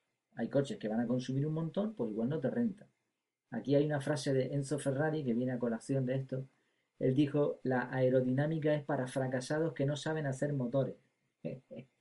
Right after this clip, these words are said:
Así que si te compras un coche de este tipo, <laughs> ya sabes que no calcules nada, que se te va a ir el dinero. Vas a tener que llevar un tanque atrás, ¿no?, de gasolina para ir recargando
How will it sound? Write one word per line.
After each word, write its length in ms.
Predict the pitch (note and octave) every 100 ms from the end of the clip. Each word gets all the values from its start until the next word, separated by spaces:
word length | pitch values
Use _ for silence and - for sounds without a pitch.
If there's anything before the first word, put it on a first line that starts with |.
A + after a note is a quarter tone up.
| - - C#3
Así 160 | - C3
que 80 | C#3
si 160 | D3
te 140 | C3 B2+
compras 380 | D#3+ D#3+ D#3+
un 120 | C#3+ C3+
coche 320 | C#3+ B2+ B2
de 120 | C3
este 180 | C3 A2+
tipo, 460 | D3+ D#3+ F3+ F#3 D3
<laughs> 120 | C3
ya 120 | C3+
sabes 340 | - C#3 C#3
que 120 | B2+ A#2+
no 140 | C#3+
calcules 460 | C#3 C3 C3+ B2+ B2+
nada, 340 | C#3 D3 C#3+
que 240 | A#2 A#2 - _ _ _
se 220 | - C3+
te 160 | C#3 C3+
va 100 | C#3+
a 60 |
ir 140 | D3 D#3+
el 120 | C#3
dinero. 440 | B2+ C3 C3+ B2+ - - -
Vas 180 | D3+ D#3+
a 40 |
tener 200 | E3+ F3
que 100 | E3
llevar 240 | D#3 D#3+ D#3
un 180 | C#3
tanque 440 | C#3+ D#3 C#3 C3+ B2+
atrás, 480 | C3 B2+ D3+ C#3+ C#3+
¿no?, 80 | F3+
de 140 | C3+
gasolina 500 | C3 B2+ A#2+ D3 D3+
para 200 | C3 B2
ir 100 | B2+
recargando 640 | C3+ B2+ B2+ C#3 C3+ B2